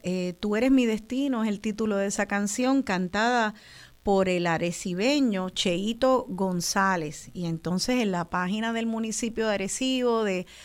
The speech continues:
Arecibeños Distinguidos, encontré a Cheito González y aprendí que fue una gloria de la canción popular de Puerto Rico y que formó parte de innumerables tríos de renombre como primera voz.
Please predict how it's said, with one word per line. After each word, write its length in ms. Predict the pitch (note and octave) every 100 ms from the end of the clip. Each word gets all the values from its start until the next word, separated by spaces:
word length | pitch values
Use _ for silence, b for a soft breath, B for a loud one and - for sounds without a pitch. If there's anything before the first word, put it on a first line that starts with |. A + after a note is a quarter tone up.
| B
Arecibeños 800 | E3+ F#3 F3 - F3+ F#3 A3 A3+ G#3+
Distinguidos, 800 | A#3 A#3 C#4+ C#4+ A3+ G#3 A3 G#3+
encontré 500 | F3 F3 F3+ E3+ E3+
a 80 | F#3+
Cheito 480 | - F#3+ F3+ G3
González 560 | G#3 A3 A3+ D4 D#4 C4
y 80 | A3
aprendí 600 | F3 F3+ F3+ G3+ D#4 F4+ B B B B B -
que 440 | G3+ G3 F3+ F3
fue 220 | - A3+ C#4+
una 240 | C#4 C#4
gloria 460 | A#3 A#3 D4+ D4+ A#3+
de 80 |
la 100 | F#3+
canción 440 | F#3 F#3 - G3+ G#3
popular 540 | A#3 A3 G#3+ G#3 A#3+
de 120 | A#3+
Puerto 400 | A#3 G3 F#3 F3
Rico 500 | F#3+ D4 E4+ A3 A3+ A3
y 80 | G3+
que 120 | G#3
formó 460 | - F#3+ G3 A3 A#3
parte 300 | C4+ C4+ C4+
de 80 |
innumerables 840 | B3 G#3+ G3+ F#3+ F3+ F#3 A#3 A#3+ -
tríos 380 | A#3 B3 B3+
de 160 | G3+ G3+
renombre 560 | G3 F3+ A3 B3+ B3 A#3+
como 260 | G3 F3+
primera 460 | F3+ F3 F3 G3+ G#3
voz. 360 | E3 D#3 -